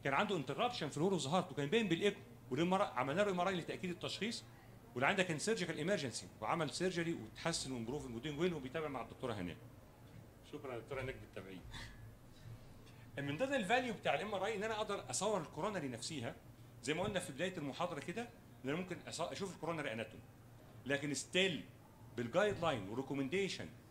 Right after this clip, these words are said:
المصل سي تي هي الكورنر ستو-، سوبيريور للام ار اي، والام ار اي ما قدرش يخبط ال-، السي تي بال-، بالكتف في الموضوع ده،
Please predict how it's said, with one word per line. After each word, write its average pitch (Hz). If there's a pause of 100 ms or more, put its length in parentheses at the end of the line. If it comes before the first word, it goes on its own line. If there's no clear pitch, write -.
(140)
المصل 180
سي -
تي 139
هي 139
الكورنر 156
ستو-، -
سوبيريور 175
للام 127
ار 87
اي، 80 (680)
والام 175
ار 180
اي 190
ما 165
قدرش 208 (260)
يخبط 120
ال-، 101 (140)
السي 101
تي 170
بال-، 120
بالكتف 151
في 123
الموضوع 120
ده، 180